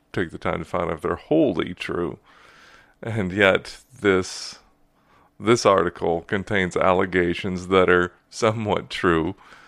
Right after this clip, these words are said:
but hopefully people will do some research to find out whether or not they're wholly true, which they aren't, uh, many of them. So,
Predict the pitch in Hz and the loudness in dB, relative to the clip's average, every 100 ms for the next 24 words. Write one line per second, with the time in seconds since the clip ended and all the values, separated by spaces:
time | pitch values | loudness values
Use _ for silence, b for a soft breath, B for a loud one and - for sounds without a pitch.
0 | B B B B B - 101 113 104 95 | B B B B B -2 2 4 4 0
1 | 90 - 95 92 92 90 90 90 85 98 | -2 -2 -4 -2 0 2 2 2 -2 -4
2 | 92 - 85 92 95 - 87 87 - 95 | -4 -8 -6 -2 -4 -4 -10 -10 -6 -2
3 | 85 87 90 87 82 85 80 90 85 - | 0 0 0 -2 -2 -2 -2 -4 -4 -10
4 | _ _ 175 165 87 87 - - 87 85 | _ _ 2 4 2 -2 -6 -6 -6 -4
5 | 98 - - - _ _ _ - 104 98 | -6 -8 -12 -14 _ _ _ 2 4 6
6 | 104 90 87 - - B B B B B | 4 4 -2 -12 -20 B B B B B
7 | B 101 95 92 95 98 92 87 82 80 | B -2 0 -2 -2 0 0 -2 -2 -4
8 | 78 80 - 92 85 80 | -4 -6 -4 -2 -2 -4